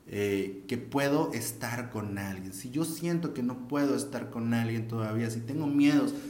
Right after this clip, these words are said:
si todavía me recuerda el daño que me hicieron, si todavía siento que, que, que recuerdo a la persona que estuvo conmigo y que me hizo mucho daño,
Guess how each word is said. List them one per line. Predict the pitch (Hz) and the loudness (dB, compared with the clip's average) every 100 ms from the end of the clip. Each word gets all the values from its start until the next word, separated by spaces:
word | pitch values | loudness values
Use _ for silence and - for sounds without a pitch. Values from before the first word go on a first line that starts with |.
| - | -12
si | - | -8
todavía | 160 160 | 0 2
me | 180 170 143 | 2 2 2
recuerda | 127 - 151 160 147 | 0 0 6 6 8
el | 139 | 4
daño | 143 151 147 | 4 2 2
que | 143 | -2
me | 123 | 0
hicieron, | 117 147 147 143 139 | 0 2 2 4 2
si | 135 | 0
todavía | 147 160 165 160 | 2 4 6 4
siento | 160 170 170 170 151 - | 2 2 4 4 0 0
que, | 131 123 - - | -2 -2 -6 -14
que, | - 131 - - | 0 0 0 -2
que | 135 | 0
recuerdo | 135 139 143 165 185 180 | 2 2 0 2 4 6
a | |
la | 156 - | 4 2
persona | 143 - 165 170 160 | -2 0 2 2 0
que | |
estuvo | - 165 165 | -2 2 2
conmigo | 165 143 165 175 | 4 4 4 4
y | 151 | 2
que | 139 | 2
me | 143 | 2
hizo | 143 165 | 2 2
mucho | 170 170 175 | 2 2 2
daño, | 175 170 165 160 160 220 | 4 6 6 4 4 2